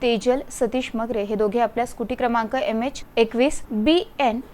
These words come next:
नऊ नऊ दोन तीन ने रविवारी जालना जिल्ह्यातील अंबड येथे कार्यक्रमाला गेले होते. कार्यक्रम उरकून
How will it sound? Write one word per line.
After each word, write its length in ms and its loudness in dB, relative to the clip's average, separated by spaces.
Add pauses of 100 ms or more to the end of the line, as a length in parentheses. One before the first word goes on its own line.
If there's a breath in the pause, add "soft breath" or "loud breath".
नऊ 260 8
नऊ 220 2
दोन 260 4
तीन 200 2
ने 140 2
रविवारी 500 2
जालना 320 2
जिल्ह्यातील 400 0
अंबड 300 2
येथे 180 0
कार्यक्रमाला 560 2
गेले 200 2
होते. 220 0
कार्यक्रम 580 4
उरकून 320 0